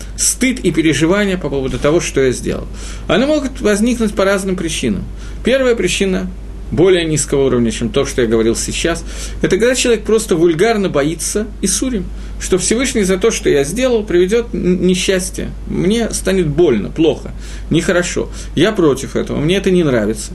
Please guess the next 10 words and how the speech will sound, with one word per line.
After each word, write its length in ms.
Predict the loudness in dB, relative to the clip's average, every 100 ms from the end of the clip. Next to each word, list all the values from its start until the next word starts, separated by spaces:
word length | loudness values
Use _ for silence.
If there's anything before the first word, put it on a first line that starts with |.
| -12 -12 -4
Поэтому 500 | 0 2 2 0 0
я 420 | 2 2 2 0 0
раскаиваюсь, 680 | 0 0 2 2 2 2
я 80 | -2
боюсь 480 | -2 2 2 2 -2
это 160 | -6 -8
сделать. 480 | -4 -4 -4 -8 -12 -12 -10 -8 -8 -10 -10 -10 -10 -10 -10 -8
Второй 380 | 0 2 4 4
вид 180 | 2 -2
ш-, 220 | -4